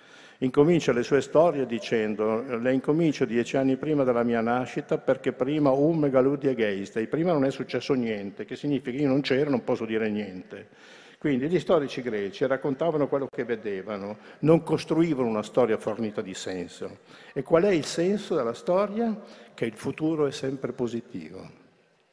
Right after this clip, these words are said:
e il passato è sempre negativo. Nella religione cristiana il passato è negativo perché è peccato originale,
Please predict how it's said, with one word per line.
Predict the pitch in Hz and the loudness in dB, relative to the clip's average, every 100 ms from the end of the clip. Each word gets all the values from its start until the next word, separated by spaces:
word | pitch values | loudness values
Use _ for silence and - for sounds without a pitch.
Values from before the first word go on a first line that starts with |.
| _ _ - - - - | _ _ -20 -20 -20 -8
e | 120 | -6
il | |
passato | - 135 - 147 151 131 | -2 -4 -2 -6 -4 -8
è | |
sempre | - 120 117 | -6 -8 -6
negativo. | 113 107 104 104 87 92 90 _ _ _ _ _ _ _ _ _ _ _ _ _ _ _ _ _ - | -10 -10 -14 -14 -16 -16 -20 _ _ _ _ _ _ _ _ _ _ _ _ _ _ _ _ _ -2
Nella | 123 131 | 2 4
religione | 135 139 165 156 | 4 2 2 0
cristiana | 143 127 160 180 | -2 0 2 2
il | 147 | 0
passato | - 131 - 160 160 | -2 -2 2 0 2
è | |
negativo | 135 131 123 156 160 | 0 2 2 4 4
perché | 156 131 | 4 -4
è | 120 | -6
peccato | 120 117 110 | -4 -4 -2
originale, | 117 107 113 107 98 95 95 95 87 | -4 -4 -4 -2 -2 -2 -6 -8 -16